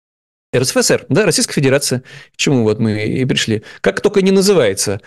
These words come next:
хотя никакая не федерация. И в рамках нее и должны быть автономные республики, не советские социалистические, как мы их знаем, а вот именно все эти автономные, чтобы, условно говоря, статус Украины ничем не отличался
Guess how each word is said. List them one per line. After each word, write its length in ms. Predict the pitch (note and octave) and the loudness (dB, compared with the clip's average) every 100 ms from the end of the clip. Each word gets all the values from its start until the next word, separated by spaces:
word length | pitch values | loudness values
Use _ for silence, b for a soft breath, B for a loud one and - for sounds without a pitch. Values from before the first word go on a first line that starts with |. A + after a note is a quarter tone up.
| B | B
хотя 260 | - A#2 | -2 0
никакая 340 | F3 C#3+ C3 D3 | 0 0 0 0
не 80 | C3+ | 2
федерация. 560 | C3+ C#3+ A#2+ - A2+ - B B | 2 2 2 0 -6 -8 B B
И 80 | C3+ | 2
в 80 | |
рамках 400 | F3+ A#3 G#3+ G3+ | 4 4 2 0
нее 240 | G3+ G#3+ C#4+ | 2 4 4
и 80 | A#3 | 4
должны 320 | A#3+ A#3+ C4 | 2 2 2
быть 160 | G3+ | 2
автономные 580 | D3+ - F#3 F#3+ C3 A2+ | 0 0 2 2 2 0
республики, 760 | B2+ E3 - D#3 A#2 G#2+ G#2+ G2+ B B B | 0 0 0 2 0 -2 -4 -6 B B B
не 460 | C#3 G#3 G3+ F3+ - _ D3 | 2 4 4 2 -2 _ -2
советские 460 | F3+ A3+ D4+ - | 2 2 2 0
социалистические, 720 | - D3+ D#3+ D#3+ C3+ - A2+ | 0 0 0 0 -2 -4 -2
как 180 | C#3 A#2+ | -2 0
мы 240 | B2+ B2 | 0 0
их 100 | A#2+ - | -2 0
знаем, 420 | C3 C#3 G#2 G2+ B B | 0 2 0 -6 B B
а 120 | A#2 | 0
вот 160 | E3 E4 | 2 2
именно 320 | D4+ B3 G#3 | 2 2 2
все 180 | - B3+ | 2 0
эти 160 | - | 2
автономные, 680 | G3+ G3 G#3 C4+ B3 F#3+ D3+ B B | 0 0 0 2 2 2 0 B B
чтобы, 460 | B - G3+ F3+ E3+ | B 0 2 4 4
условно 400 | D#3+ A3 F#3+ F3 | 4 2 2 0
говоря, 460 | E3 E3+ F3+ G#3+ F#3+ | 2 2 4 2 2
статус 360 | G3 F3+ E3 | -2 -4 -4
Украины 760 | D#3+ F#3 G3+ B3 G#3 D#3 C#3 C3 | -2 2 2 4 2 2 2 2
ничем 420 | C3+ D3 A3 F#3 | 0 0 0 0
не 80 | D3+ | 0
отличался 720 | C#3 C#3+ C3+ G3 F#3 D3+ | -2 -2 0 2 2 0